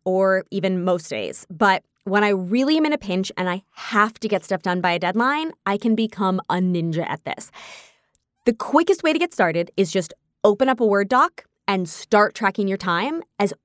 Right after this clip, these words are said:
often as you can remember throughout the day. So I'll just write down nine oh five A M,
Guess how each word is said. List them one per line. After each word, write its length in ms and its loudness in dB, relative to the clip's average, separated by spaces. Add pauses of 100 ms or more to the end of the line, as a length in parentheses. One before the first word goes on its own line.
often 320 4
as 140 0
you 60 -4
can 160 -2
remember 340 -2
throughout 300 -4
the 80 -10
day. 200 -8 (460)
So 300 0
I'll 120 6
just 160 -2
write 180 0
down 400 0 (360)
nine 240 2
oh 80 0
five 220 2
A 160 0
M, 340 0